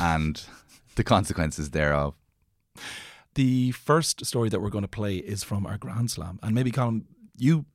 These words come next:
Speaker 2: you've hosted our Grand Slam. Maybe just tell us what exactly is the Grand Slam.
Speaker 1: The Grand Slam is the best of the best.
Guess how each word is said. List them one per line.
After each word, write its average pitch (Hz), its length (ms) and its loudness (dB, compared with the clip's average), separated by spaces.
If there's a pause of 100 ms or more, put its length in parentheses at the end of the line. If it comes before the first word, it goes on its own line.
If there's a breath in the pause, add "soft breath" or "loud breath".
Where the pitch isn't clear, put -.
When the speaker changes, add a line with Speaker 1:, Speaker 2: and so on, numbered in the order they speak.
(140)
Speaker 2:
you've 101 200 -12
hosted 95 300 -8
our 98 80 -4
Grand 101 260 -2
Slam. 95 440 -4
Maybe 120 280 -2
just 131 200 -8
tell 113 140 -2
us 101 160 -8
what 101 140 -6
exactly 95 380 -8 (100)
is 92 320 -6
the - 80 -18
Grand 73 260 -14
Slam. - 240 -18 (920)
Speaker 1:
The - 80 -16
Grand 139 280 4
Slam 90 380 2 (120)
is 85 360 2 (340 loud breath)
the 87 80 -8
best 107 260 4
of 92 80 0
the 78 60 -2
best. - 400 -8